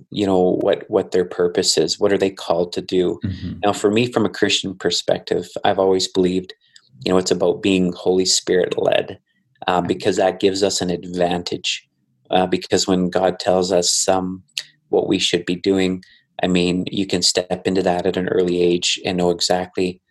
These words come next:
Speaker 1: uh, where you're to go and what you're to do, and he gives you the answers along the way. So that's what I did,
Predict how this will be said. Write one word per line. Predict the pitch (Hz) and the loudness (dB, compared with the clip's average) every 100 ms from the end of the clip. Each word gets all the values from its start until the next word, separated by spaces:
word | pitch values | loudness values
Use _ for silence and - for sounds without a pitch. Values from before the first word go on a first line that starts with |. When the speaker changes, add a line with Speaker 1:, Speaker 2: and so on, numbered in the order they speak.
| _ _ _ | _ _ _
Speaker 1:
uh, | - 87 87 | -2 2 2
where | 92 95 | 2 2
you're | 95 90 | 2 0
to | 92 | 0
go | 87 87 90 | 2 0 2
and | 90 | 0
what | 87 - | 0 -2
you're | 82 | -4
to | - | -4
do, | 87 87 87 | 0 0 2
and | 90 | 0
he | 90 | 0
gives | 95 90 95 | 0 0 0
you | |
the | 92 | 0
answers | 90 87 87 87 87 | 2 0 0 0 2
along | 90 90 90 | 0 0 -2
the | 90 | -2
way. | 92 90 | 2 2
So | 87 - | 0 0
that's | 110 131 - | 0 0 0
what | 90 | 2
I | 90 92 | 2 2
did, | 104 - | 0 -2